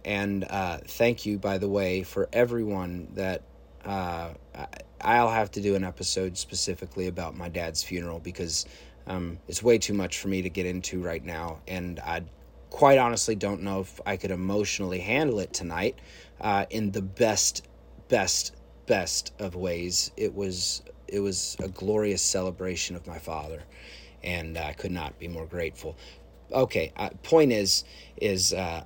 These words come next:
I need to, um, book a flight <laughs> to L A, in which I play in a week. All right, sweet.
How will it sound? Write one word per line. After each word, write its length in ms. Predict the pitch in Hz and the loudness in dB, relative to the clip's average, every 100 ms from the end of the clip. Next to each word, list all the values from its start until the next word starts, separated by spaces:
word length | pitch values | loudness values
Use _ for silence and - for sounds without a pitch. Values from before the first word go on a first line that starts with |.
| - | -4
I 140 | 98 | 0
need 300 | 104 104 95 | 0 0 -2
to, 480 | - - 98 92 87 82 - - - - - | -2 0 0 0 -4 -8 -18 -20 -20 -18 -8
um, 420 | 92 87 82 80 82 - - - - - - - - - - - - - - - - - - - - - - - - - - - - - | -4 -4 -4 -8 -12 -16 -20 -20 -20 -12 -10 -10 -12 -20 -20 -20 -20 -20 -20 -20 -20 -20 -20 -20 -20 -20 -20 -20 -20 -20 -20 -20 -20 -10
book 180 | - - | -6 0
a 40 | |
flight 680 | - - - 202 - - - - - - - - - - - | 4 6 4 2 0 0 0 -4 -8 -8 -12 -4 -4 0 0
<laughs> 720 | - - 807 807 - - - | 0 6 6 6 4 4 8
to 160 | 508 - - | 8 8 6
L 280 | - 381 | 6 10
A, 220 | 320 277 143 - - - - - - | 12 10 6 -8 -10 -10 -12 -12 -2
in 240 | 143 135 | 2 4
which 240 | 131 123 127 | 4 4 2
I 80 | |
play 340 | 113 - 117 110 | 2 2 4 6
in 80 | 104 | 4
a 60 | |
week. 360 | 101 90 - - | 2 0 -2 -8
All 100 | - | 4
right, 220 | 143 151 - - | 8 6 4 -8
sweet. 500 | - - 180 214 - | 0 4 10 10 10